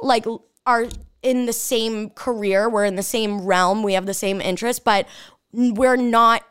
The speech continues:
looking at each other as competitors. Like, we are both, I feel like,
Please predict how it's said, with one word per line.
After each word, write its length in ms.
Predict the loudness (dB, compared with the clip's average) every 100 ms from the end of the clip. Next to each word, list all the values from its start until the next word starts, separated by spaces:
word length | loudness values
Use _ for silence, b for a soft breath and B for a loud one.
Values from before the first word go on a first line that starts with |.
| -14
looking 460 | -2 0 0 -2 -2
at 80 | -4
each 140 | -4
other 180 | 0 0
as 100 | -2
competitors. 760 | -8 -10 -4 -2 -2 -2 -4 -6
Like, 140 | -8
we 160 | -2 0
are 140 | 0
both, 420 | 0 0 0 -2 -6
I 80 | -6
feel 240 | -2 0
like, 220 | 2 0